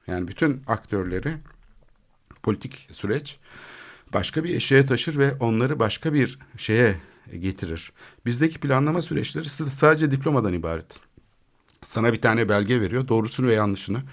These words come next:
orada görüyorsun. Dolayısıyla politik içerik böyle oluşturulamayacağı için hiçbirinin de hükmü kalmıyor.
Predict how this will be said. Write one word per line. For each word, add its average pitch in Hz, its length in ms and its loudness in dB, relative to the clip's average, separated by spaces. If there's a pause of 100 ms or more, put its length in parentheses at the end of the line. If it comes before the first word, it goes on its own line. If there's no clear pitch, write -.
(180)
orada 104 240 0
görüyorsun. 104 420 -2 (400)
Dolayısıyla 131 280 -2
politik 131 300 0
içerik 123 440 -4 (240)
böyle 101 220 2
oluşturulamayacağı 113 1040 0
için 156 280 -4 (440)
hiçbirinin 104 460 2
de 147 100 2
hükmü 143 320 0
kalmıyor. 90 440 0